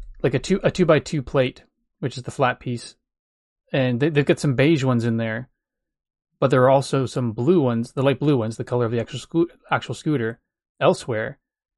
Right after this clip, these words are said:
And so you're like, "Okay, well, they're just being placed here and then covered by a piece afterwards." I, I don't underst-, I guess the, the things that I don't understand is why, why not just keep them blue?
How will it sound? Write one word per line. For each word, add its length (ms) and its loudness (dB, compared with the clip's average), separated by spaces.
And 140 -4
so 80 -4
you're 80 2
like, 120 0
"Okay, 180 -2
well, 400 2
they're 280 0
just 200 -6
being 300 2
placed 440 -2
here 400 -6
and 180 2
then 200 2
covered 340 -2
by 140 2
a 40 -2
piece 280 -8
afterwards." 600 -4
I, 180 -4
I 80 2
don't 200 6
underst-, 380 2
I 100 6
guess 240 4
the, 160 4
the 120 0
things 220 2
that 100 4
I 60 4
don't 140 4
understand 360 -2
is 120 -4
why, 480 -2
why 240 4
not 160 4
just 220 -4
keep 200 -8
them 220 -4
blue? 560 -4